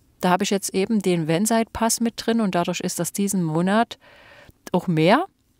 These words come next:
Ansonsten wär's jetzt gar nicht so viel. Da hatte ich zwei Übernachtungen letztendlich dabei. Und dann gibt's ja noch die Fixkosten.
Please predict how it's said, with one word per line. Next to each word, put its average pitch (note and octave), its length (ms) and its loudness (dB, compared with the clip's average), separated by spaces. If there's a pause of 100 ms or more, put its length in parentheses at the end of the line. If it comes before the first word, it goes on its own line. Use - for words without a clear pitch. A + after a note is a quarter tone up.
(260)
Ansonsten F#3 420 -2
wär's E3 220 2
jetzt - 180 -6
gar D3 140 0
nicht D3+ 140 -2
so D3+ 80 -2
viel. D#3 280 -2
Da D#3+ 80 -2
hatte D#3+ 140 -2
ich - 100 -4
zwei C#3 240 -2
Übernachtungen D3 520 -6
letztendlich C#3 580 -6
dabei. - 380 -6
Und F#3+ 160 0
dann G#3+ 120 4
gibt's C4 200 -2
ja A3 100 2
noch A3 120 -2
die F#3+ 100 -4
Fixkosten. - 760 -2